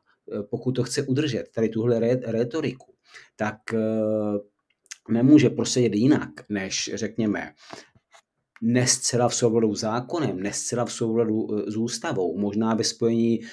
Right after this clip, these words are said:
s Milošem Zemanem, tak, eh, tohle mě opravdu vystrašilo. Podobné, podobné řeči, eh, směrem k ústavnímu soudu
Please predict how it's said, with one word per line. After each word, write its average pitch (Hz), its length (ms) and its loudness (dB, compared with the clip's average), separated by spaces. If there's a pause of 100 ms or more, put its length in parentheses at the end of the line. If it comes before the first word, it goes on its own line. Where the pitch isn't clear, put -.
(140)
s - 60 -8
Milošem 113 380 2
Zemanem, 113 500 -2 (300)
tak, 110 380 -4
eh, 117 40 4 (540)
tohle 127 360 4
mě 120 520 4 (100)
opravdu 113 440 -2
vystrašilo. 110 640 -4 (280)
Podobné, 156 480 2
podobné 151 360 0
řeči, 147 360 2
eh, 123 540 2
směrem 127 540 4
k 127 40 2
ústavnímu 131 520 2
soudu 131 480 2